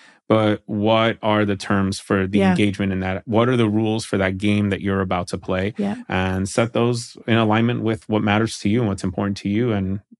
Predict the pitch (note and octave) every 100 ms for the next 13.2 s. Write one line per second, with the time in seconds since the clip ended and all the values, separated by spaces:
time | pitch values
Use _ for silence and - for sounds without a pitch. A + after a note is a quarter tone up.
0 | _ G#2+ F#2 G#2+ G#2 G2 F#2+ F#2 G#2+ G2+
1 | A#2+ A2 A2+ A2 A2 - A2 G#2 B2 A2
2 | G3 F#3 F#3+ F3+ F3 D3+ A#2+ A2 - C#3
3 | F2+ G3 B2 A2+ A2 G#2+ G#2+ - - B2
4 | B2 B2+ A2+ C3+ - - - G3+ F#3 A2+
5 | G#2+ A3 D3 B2+ C3 A2 A2+ A2+ A#2+ A#2
6 | E3 C#3 F2 G#2+ F#2+ - - - B2+ B2+
7 | B2 A#2+ A#2 G#2+ G#2+ G2+ F#2 F2 - -
8 | G2 - G2+ G2 G2 G2 A2+ A#2 E3+ G#2+
9 | C#3 - A#2+ G#2+ A2 G#2+ G#2+ G2+ G2+ G2
10 | F#2+ G2 F#2+ F#2+ - - F#3 F#2+ F#2+ F#2+
11 | F#2+ G#2 G2 F#2+ - F#2+ F#2+ F#2+ F#2+ F2
12 | E2+ G#2+ _ _ _ C3+ F3+ - F#3+ D3+
13 | B2+ A2+